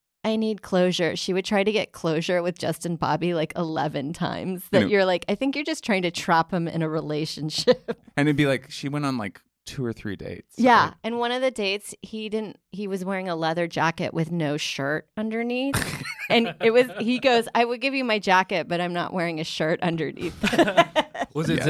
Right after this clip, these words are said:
Speaker 3: zipped up or was he wearing it open?
Speaker 1: He was wearing it open.
Speaker 3: Oh, my God.
Speaker 1: Yeah, kinda like a Rico Suave.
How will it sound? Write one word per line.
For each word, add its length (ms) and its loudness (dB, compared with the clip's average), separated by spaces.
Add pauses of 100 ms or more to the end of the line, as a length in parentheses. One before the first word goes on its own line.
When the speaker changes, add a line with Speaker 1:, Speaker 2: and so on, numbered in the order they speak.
(120)
Speaker 3:
zipped 60 -2
up 200 4
or 100 6
was 180 4
he 160 0
wearing 260 0
it 80 -2
open? 380 -4
Speaker 1:
He 80 4
was 160 0
wearing 240 0
it 100 0
open. 340 -2
Speaker 3:
Oh, 220 0
my 220 -12
God. 140 -8
Speaker 1:
Yeah, 340 2 (240)
kinda 240 2
like 180 0
a 240 2
Rico 380 0
Suave. 440 -4